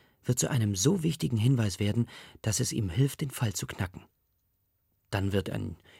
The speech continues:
junger Schauspieler mich in einer Folge von Police Patrol spielen. Sie wird Das geheimnisvolle Verschwinden eines Jungen aus dem Slum,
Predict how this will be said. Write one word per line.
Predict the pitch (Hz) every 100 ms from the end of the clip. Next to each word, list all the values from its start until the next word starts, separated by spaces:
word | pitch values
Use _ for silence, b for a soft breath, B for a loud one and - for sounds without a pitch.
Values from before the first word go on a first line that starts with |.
| b
junger | - 151 135
Schauspieler | 101 - 165 160 - 107 107 B B B B
mich | 139 151 -
in | 131
einer | - 120 101
Folge | 127 135 131
von | - 104
Police | - 107 147
Patrol | - - 113 107
spielen. | 107 - 98 98 _ _ _ _ _ B B B
Sie | 113 117
wird | 180 247 - - _ _ _ -
Das | 123 -
geheimnisvolle | 113 107 143 180 170 - 165 165
Verschwinden | - 107 - 120 135 139 160 160 147 b b b b
eines | - 113 98
Jungen | 104 131 139 139
aus | 123 -
dem | 135
Slum, | 131 - 101 92 80